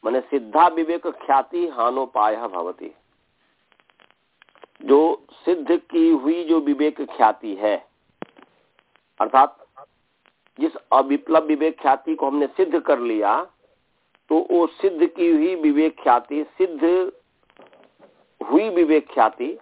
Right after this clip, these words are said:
जिस विवेक ख्याति को हमने अविप्लव विवेक ख्याति को सिद्ध कर लिया है, वो हान का उपाय है।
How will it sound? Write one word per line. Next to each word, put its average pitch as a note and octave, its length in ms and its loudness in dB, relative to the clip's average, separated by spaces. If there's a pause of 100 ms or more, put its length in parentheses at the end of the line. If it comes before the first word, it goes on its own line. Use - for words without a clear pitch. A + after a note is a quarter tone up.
(320)
जिस C#3 260 -6
विवेक C3+ 300 -2
ख्याति C3 300 -2
को A#2+ 160 0
हमने A#2+ 360 -2 (840)
अविप्लव C3+ 340 0
विवेक C3 220 -4
ख्याति C3 200 0
को B2 80 -2
सिद्ध B2 240 -2
कर A2+ 180 0
लिया A2 320 2
है, C3 120 2
वो C3 360 4
हान B2+ 360 0
का B2+ 200 0
उपाय - 380 -6
है। - 220 -16